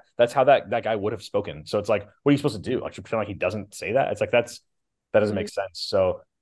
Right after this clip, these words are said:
Speaker 1: um, I don't know if y'all wanna get into, like, that bit of it, but, um, but that was a controversy around the movie. I do remember when it came out.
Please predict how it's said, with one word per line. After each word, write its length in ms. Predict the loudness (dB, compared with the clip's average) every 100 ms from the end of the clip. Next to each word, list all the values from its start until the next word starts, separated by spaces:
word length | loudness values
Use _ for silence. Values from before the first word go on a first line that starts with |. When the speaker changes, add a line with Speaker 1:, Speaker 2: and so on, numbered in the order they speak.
| -4
Speaker 1:
um, 380 | 0 0 0 -6 -10 0
I 60 | 4
don't 60 |
know 40 | 6
if 80 |
y'all 80 | 6
wanna 120 | 2
get 120 | 2 -2
into, 180 | -2
like, 140 | -2 0
that 240 | 0 0 -2
bit 120 | -4
of 140 | -4
it, 160 | -6 -4
but, 200 | -4 -4 -10 _ _ -4
um, 320 | -2 -2 -4
but 120 | 2
that 160 | 4 6
was 140 | 4
a 40 | 4
controversy 400 | -2 0 -2 -2
around 140 | -2
the 60 | -2
movie. 180 | -2
I 40 | -2
do 100 | -2
remember 280 | -4 -6 -8
when 140 | -8
it 20 |
came 140 | -6 -6
out. 140 | -6